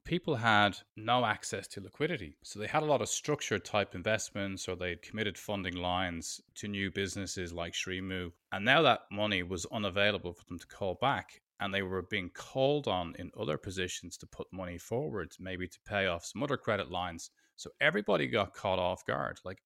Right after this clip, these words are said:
everybody, all financial institutions, hedge funds, governments, sovereign wealth funds, and everybody just started selling everything really quickly with a desperate need to try and get hold of some form of liquidity.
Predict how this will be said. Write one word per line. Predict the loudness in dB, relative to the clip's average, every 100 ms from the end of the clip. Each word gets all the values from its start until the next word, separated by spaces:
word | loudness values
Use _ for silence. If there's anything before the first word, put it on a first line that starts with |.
| 0
everybody, | 2 2 0 -2 -4
all | -2 -2
financial | -2 -4 -4 -6 -8
institutions, | -12 -10 -6 -6 -6 -10 -4
hedge | -2 -2
funds, | -2 -4 -4 -6 -6
governments, | -6 -4 -6 -8 -8
sovereign | -4 -4 -4
wealth | -8 -8 -10
funds, | -12 -10 -14 _ -14
and | 2
everybody | 4 6 6 6
just | 4 0
started | 0 0 0
selling | -4 2 4 4 2 0
everything | -2 -2 -6 -10 -14 _ -2
really | 2 2 0
quickly | -2 -2 -2 -6 -6 _ -8
with | -8
a |
desperate | -2 0 0 -2 -8
need | -4 -4 -6
to | -10
try | -4 0 2
and | 2
get | -2
hold | 0 0 0
of | -4
some | -8 -10 -10
form | -8 -8 -8 -10 _ -6
of | -6
liquidity. | -6 -2 -2 -2 -8 -12